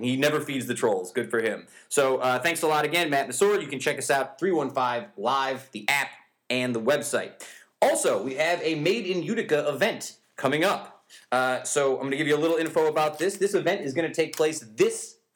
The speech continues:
Thursday, October twenty-second, at the Thinkubator. Made in Utica presents Up Close with special guests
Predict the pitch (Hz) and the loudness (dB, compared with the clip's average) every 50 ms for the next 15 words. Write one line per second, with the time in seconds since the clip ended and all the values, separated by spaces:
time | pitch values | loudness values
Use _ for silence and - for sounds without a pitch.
0 | _ - 185 202 220 208 - 127 120 107 - - - - _ _ _ - _ - | _ 2 2 2 2 2 -2 -4 -4 -4 -4 -6 -12 -18 _ _ _ -4 _ 0
1 | 139 139 - - - 190 220 233 - 165 147 147 - - 151 139 127 120 127 - | 0 0 0 -2 0 2 2 2 2 0 -2 -2 -2 -2 -2 0 0 -2 -2 0
2 | - 185 190 185 202 208 208 - - _ - - - _ - 151 - 156 - 156 | 0 0 2 2 0 -2 -2 -6 -14 _ -20 -20 -8 _ 2 2 2 2 2 -2
3 | - - 170 175 170 139 127 113 117 101 90 - - - - _ _ _ _ - | 0 2 0 0 0 0 0 0 0 0 -2 -4 -10 -14 -18 _ _ _ _ 2
4 | 131 202 240 226 175 180 175 170 202 196 175 - 160 156 - - 156 135 139 156 | 2 2 2 2 0 -2 0 0 0 0 2 2 0 -2 0 0 0 0 2 2
5 | 156 151 143 - - - _ _ _ - 196 240 240 - - - - - 175 180 | 0 0 -2 -6 -10 -12 _ _ _ 2 2 2 2 0 -8 -14 -4 0 2 2
6 | 156 147 - - - - - - _ _ _ - 123 123 117 120 - - - 165 | 2 2 -2 -8 -10 -10 -12 -14 _ _ _ 0 0 0 0 -2 -6 -2 0 0
7 | 151 151 160 139 123 139 127 117 - - - - - - | 0 2 0 0 2 0 0 0 -2 -8 -12 -14 -16 -16